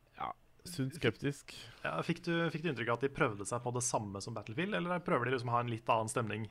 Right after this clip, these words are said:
Speaker 2: Litt mer sånn, eh, yeah, guns. Eller er
Speaker 1: Ja,
Speaker 2: det
Speaker 1: jeg
Speaker 2: liksom
Speaker 1: f-, nei, jeg fikk ikke noe følelse av det, noe mer enn, eh, Battlefield på en måte.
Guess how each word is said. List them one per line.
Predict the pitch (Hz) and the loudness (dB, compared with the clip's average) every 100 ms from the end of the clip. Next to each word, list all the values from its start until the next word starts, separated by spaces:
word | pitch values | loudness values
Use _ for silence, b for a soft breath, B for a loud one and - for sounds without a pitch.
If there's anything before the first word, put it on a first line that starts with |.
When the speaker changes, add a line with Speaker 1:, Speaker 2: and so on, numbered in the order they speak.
| - - | -10 -4
Speaker 2:
Litt | 120 120 | -4 -2
mer | 113 107 | -2 0
sånn, | 120 110 110 | 0 0 -2
eh, | 110 107 107 104 104 104 | -4 -2 -2 -2 -4 -2
yeah, | 107 123 120 113 - - _ - b b b b _ - | 0 2 2 0 -2 -10 _ -20 b b b b _ -14
guns. | 98 120 110 104 - - - - | 0 4 4 2 0 0 -2 0
Eller | 135 156 | 6 10
er | |
Speaker 1:
Ja, | 170 180 | 12 12
Speaker 2:
det | |
Speaker 1:
jeg | 180 | 12
Speaker 2:
liksom | 180 117 | 10 6
Speaker 1:
f-, | 131 | 10
nei, | 160 156 170 | 12 12 12
jeg | 175 170 | 12 10
fikk | 160 143 | 6 4
ikke | 143 | 4
noe | 175 190 190 185 | 6 8 8 8
følelse | 190 147 180 | 6 8 6
av | 165 | 4
det, | - 123 131 160 135 | 8 8 10 6 4
noe | 151 151 | 2 4
mer | 143 139 143 | 6 6 6
enn, | 143 139 | 4 4
eh, | 139 135 | 6 6
Battlefield | 131 - 131 143 135 | 6 4 4 2 4
på | 139 | 2
en | 139 | 2
måte. | 131 175 | 4 6